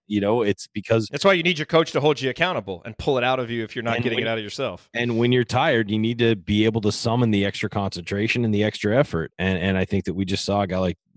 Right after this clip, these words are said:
Speaker 1: Justin Smith not do that today. And maybe Archie will get on him and, and push him in practice this week. I, I would hope so. But, um, I, I do think when you're tired like that, you,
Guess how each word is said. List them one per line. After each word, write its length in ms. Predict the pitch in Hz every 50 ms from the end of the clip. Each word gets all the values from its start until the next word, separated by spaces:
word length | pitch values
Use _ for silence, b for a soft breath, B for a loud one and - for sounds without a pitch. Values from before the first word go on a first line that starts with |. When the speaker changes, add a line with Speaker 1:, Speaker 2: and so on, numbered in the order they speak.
| 80 87 85
Speaker 1:
Justin 320 | - 95 92 - - 87
Smith 240 | - - 98 90 -
not 200 | 90 90 85 -
do 140 | - 95 95
that 180 | 90 76 -
today. 200 | - 82 82 80
And 100 | 90 107
maybe 280 | 127 143 151 151 151 B B B B B
Archie 220 | - 107 113 - 135
will 80 | 123
get 140 | 117 120 113
on 160 | 117 117 117
him 340 | 107 107 135 139 113 95 98
and, 220 | 98 95 95 95 -
and 160 | 95 92 87
push 240 | - - 104 - -
him 140 | 120 117 98
in 100 | 87 82
practice 440 | - 85 82 78 - - 82 -
this 200 | - 80 80 - - _
week. 220 | 78 69 - -
I, 140 | 95 98 98
I 160 | - 92 101 104
would 140 | 101 98 87
hope 260 | 87 101 95 - -
so. 340 | - - 104 78 67 - _ _
But, 200 | 98 95 85 - B B B B B B B B -
um, 220 | 78 85 82 76 - _
I, 140 | - 98 95 69
I 120 | 90 101
do 180 | 98 85 104 110
think 220 | 101 - 110 92
when 120 | 87 98 101
you're 120 | 101 101
tired 380 | - - 101 107 104 95 90 82
like 200 | 87 87 85 -
that, 240 | - 87 82 - -
you, 160 | 90 90 85